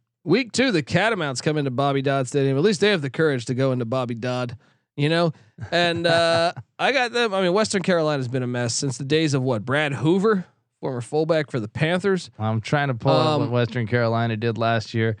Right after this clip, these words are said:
Speaker 1: They were four and seven.
Speaker 2: Not
Speaker 1: They were
Speaker 2: so.
Speaker 1: four and seven.
Speaker 2: Not
Speaker 1: Lost, uh, at Oklahoma. They played a regional battle at Oklahoma. Lost seventy-six to nothing.
Speaker 2: Okay. Okay.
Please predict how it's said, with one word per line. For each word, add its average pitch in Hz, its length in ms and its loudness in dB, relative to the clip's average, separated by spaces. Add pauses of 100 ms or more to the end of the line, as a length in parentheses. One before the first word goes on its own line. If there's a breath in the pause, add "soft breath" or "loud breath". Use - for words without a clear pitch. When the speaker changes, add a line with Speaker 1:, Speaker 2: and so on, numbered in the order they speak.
(120)
Speaker 1:
They 233 160 4
were 214 100 2
four 170 260 2
and 127 120 -4
seven. 113 400 -2 (120)
Speaker 2:
Not 104 200 -2
Speaker 1:
They 190 80 0
were 180 100 2
Speaker 2:
so. 196 120 -2
Speaker 1:
four 180 220 4
and 165 120 -2
seven. 156 360 2
Speaker 2:
Not 156 80 4
Speaker 1:
Lost, 190 380 0
uh, 185 440 2
at 180 180 2
Oklahoma. 170 540 2
They 135 100 0
played 156 220 2
a 131 40 0
regional 139 360 -2
battle 120 300 -2
at 135 140 0
Oklahoma. 147 720 0 (340 soft breath)
Lost 151 320 2
seventy-six 180 680 0
to 135 120 -8
nothing. 135 540 0
Speaker 2:
Okay. - 200 -8 (160)
Okay. - 220 -8